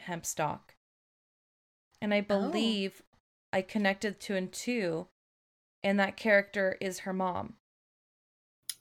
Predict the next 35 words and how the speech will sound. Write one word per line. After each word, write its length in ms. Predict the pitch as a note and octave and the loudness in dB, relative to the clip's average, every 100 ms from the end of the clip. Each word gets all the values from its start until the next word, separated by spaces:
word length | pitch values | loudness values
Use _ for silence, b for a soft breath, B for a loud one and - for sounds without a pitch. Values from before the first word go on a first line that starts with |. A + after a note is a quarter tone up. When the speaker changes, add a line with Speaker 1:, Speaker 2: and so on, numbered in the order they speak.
| - | 0
Speaker 1:
So, 260 | D4+ C4+ | 4 8
like, 220 | A#3+ A3+ A3+ | 8 8 6
Neil 200 | A3 G#3 | 6 4
Speaker 2:
Aw. 100 | G#3 | 4
Speaker 1:
Gaiman, 360 | G#3 G#3+ G3+ F#3+ | 4 6 6 6
like, 200 | F#3+ F3+ | 4 2
has 180 | F#3+ - | -2 -4
created, 400 | - F3 F3 F3+ | 0 2 2 0
like, 200 | F3 - | -2 -2
this 380 | F3 F#3 - - | -2 -2 -6 -10
supernatural 840 | - - G3+ F3+ F#3+ E3+ - G3+ F3+ | -8 -4 -4 -2 0 0 0 2 2
universe 680 | F#3+ G3 F#3 E3+ E3 - | 4 2 2 2 0 -2
where 160 | F3 E3+ | -2 -2
in 100 | E3 | -2
a 60 | |
totally 400 | D#3+ - F#3 F#3 | -4 -4 -2 -2
different 380 | F3+ - A#3 A3 | 0 8 10 10
Speaker 2:
Right. 160 | F3+ F3 | 8 6
Speaker 1:
novel 340 | E3+ D#3 F#3 b b _ - | 6 4 2 b b _ 0
that 120 | F3+ | 4
doesn't 280 | G3+ G#3+ G3+ | 4 4 2
touch 360 | A#3 G#3+ - - | 4 2 2 0
on 420 | G#3 G3 F#3+ F#3+ G3+ b b _ | 2 4 4 2 -2 b b _
the 80 | G#3 | -6
plot 680 | - - A3 G3+ F3+ F3 - | -6 4 6 10 8 6 4
that 140 | F#3 | 2
happens 520 | F3+ F3 F3+ F3 F3 | 4 2 2 -2 -2
in 320 | - F3 E3+ F3 | -2 0 0 2
Ocean 300 | F3+ F3 F3 | 2 2 -2
at 120 | E3 | -2
the 100 | E3+ | -2
End 160 | E3 | -2
of 40 | D#3+ | -2
the 60 | |
Lane, 400 | E3 E3+ D#3 D#3 | -2 0 0 -4